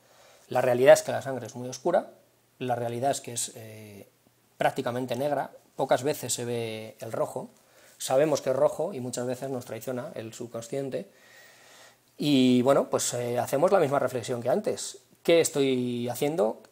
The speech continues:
Eh, ¿con qué estoy dibujando? Mm, bueno, pues es, la sangre es bastante más,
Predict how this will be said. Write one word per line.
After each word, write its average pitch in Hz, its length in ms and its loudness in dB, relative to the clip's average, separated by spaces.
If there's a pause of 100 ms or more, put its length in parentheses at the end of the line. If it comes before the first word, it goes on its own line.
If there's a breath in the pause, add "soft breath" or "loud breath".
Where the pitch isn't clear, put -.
(160)
Eh, 123 260 -4
¿con 117 120 -8
qué 117 80 -2
estoy 127 160 -2
dibujando? 160 560 -2 (300)
Mm, 120 440 -10
bueno, 120 180 -8
pues - 180 -10
es, - 340 -8
la - 120 -8
sangre 127 240 -6
es 110 80 -14
bastante 120 680 -6
más, 120 380 -12